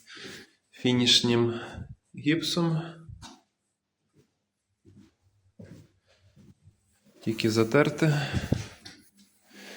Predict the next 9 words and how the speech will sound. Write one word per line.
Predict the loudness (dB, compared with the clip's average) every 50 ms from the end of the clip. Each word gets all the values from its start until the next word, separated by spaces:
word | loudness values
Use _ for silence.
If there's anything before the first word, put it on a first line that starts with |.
| -20 -20 -20 _ _
Тут | -10 -6 2 2 2 2
трошки | 4 0 0 0 2 4 6
врізали | 8 8 8 8 8 4 4 4
відкос | 4 2 2 4 6 6 6 6 4 0 0 -2 -6 -8 -10 -12 -16 _ _ _ _ _ _ _ _
на | 0 2 2
прохання | 2 2 2 4 4 4 6 6 4 4
замовника, | 4 4 6 6 6 6 4 2 0 -4
щоб | -4 -2 -2 -2 4
двері | 10 12 12 12 12 8 4 2 -2 -8 -12